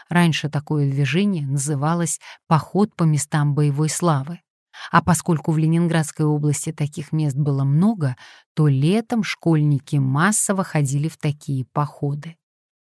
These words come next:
Мальчишки находили оружие и гранаты, и некоторые даже подрывались.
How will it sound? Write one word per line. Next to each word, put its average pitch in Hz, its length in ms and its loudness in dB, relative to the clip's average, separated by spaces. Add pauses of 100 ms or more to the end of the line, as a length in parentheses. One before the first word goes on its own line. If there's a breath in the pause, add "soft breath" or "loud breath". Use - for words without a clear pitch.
(260)
Мальчишки 196 520 2
находили 147 560 2
оружие 196 580 2
и 214 200 -4
гранаты, 160 840 0 (260 loud breath)
и 156 100 0
некоторые 170 640 2
даже 147 380 2
подрывались. 160 840 0